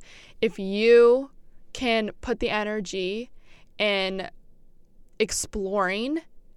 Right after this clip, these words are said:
how you thrive being on your own and change your perspective, then you will be able to find good friendships and good beneficial ones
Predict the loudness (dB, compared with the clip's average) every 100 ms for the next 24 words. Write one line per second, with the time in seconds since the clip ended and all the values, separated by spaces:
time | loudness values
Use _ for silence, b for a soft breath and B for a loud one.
0 | -20 -20 -16 0 2 4 2 -2 -4 -4
1 | -4 0 4 4 4 -2 -6 -6 -4 -4
2 | -4 -6 -4 -2 -2 -2 -6 -8 -12 -4
3 | -2 -2 -4 -4 -4 -4 -4 -6 -6 -2
4 | -2 -2 -2 0 0 -4 -18 -20 -20 -20
5 | -20 -20 -20 -20 -20 -20 -20 -20 -20 -18
6 | -12 -10 -8 -6 2 4 4 4 4 4
7 | 0 -2 -4 -8 -12 0 2 2 -2 -8
8 | -2 -2 -2 -6 -6 -4 -8 -8 -10 -6
9 | -6 -2 -2 0 -4 -4 -6 -6 -6 -6
10 | -6 -8